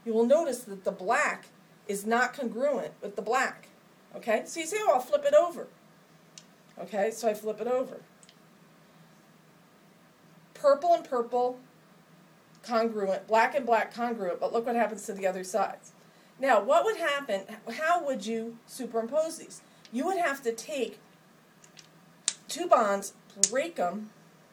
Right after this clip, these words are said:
insert them the opposite way for them to become the same molecule, okay? So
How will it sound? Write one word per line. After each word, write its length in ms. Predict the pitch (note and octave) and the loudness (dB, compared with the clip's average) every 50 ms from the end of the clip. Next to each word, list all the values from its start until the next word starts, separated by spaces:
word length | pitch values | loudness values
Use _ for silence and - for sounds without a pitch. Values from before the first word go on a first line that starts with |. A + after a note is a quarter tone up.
| - - - - - - - - - - - - - - - - - - - - | -20 -20 -20 -20 -20 -20 -20 -20 -20 -20 -20 -20 -20 -20 -20 -20 -20 -16 -8 -4
insert 460 | A#3+ A#3 A#3 - - F4 F4+ F#4 F#4 | -4 -4 -2 -4 -4 -2 -2 -2 0
them 140 | - C#4+ A#3+ | 0 -2 -2
the 160 | A3 - - - | -2 -6 -6 -4
opposite 540 | - B3+ C#4+ D#4+ D#4+ F4 E4+ - - B3+ - | -2 0 0 -2 -2 -6 -8 -8 -8 -6 0
way 360 | G#3+ G3 F3+ E3+ F3+ E3 F#3 - - - - - - - - - - - - - | 2 4 6 6 4 2 0 -8 -16 -20 -20 -20 -20 -20 -20 -20 -20 -20 -20 -12
for 140 | - - A#3 | -4 0 2
them 240 | A3+ B3+ B3+ B3+ B3+ | 4 4 4 2 0
to 140 | - - | -4 -6
become 520 | B3 A#3+ C4 B3 - - G#3+ G3 F#3+ F#3+ F#3 - - | -6 -6 -6 -8 -4 -2 -2 -2 -2 -2 -6 -12 -12
the 60 | - | -10
same 380 | G3+ - - - F#3+ F3 E3+ E3+ | -8 -8 -6 -6 -6 -6 -6 -6
molecule, 560 | E3+ E3 E3 E3 F3 F3+ F3+ - - - - - - - - _ _ - - - - | -6 -4 -2 -2 -2 -2 -4 -8 -14 -14 -16 -16 -20 -20 -20 _ _ -20 -20 -16 -16
okay? 300 | D#3+ - G#3+ G3+ G3+ A3+ - - - - - - - | -10 -4 0 0 0 0 -4 -14 -20 -20 -20 -18 -10
So 280 | - - B3 A3+ G#3+ | -4 -2 -2 -2 -2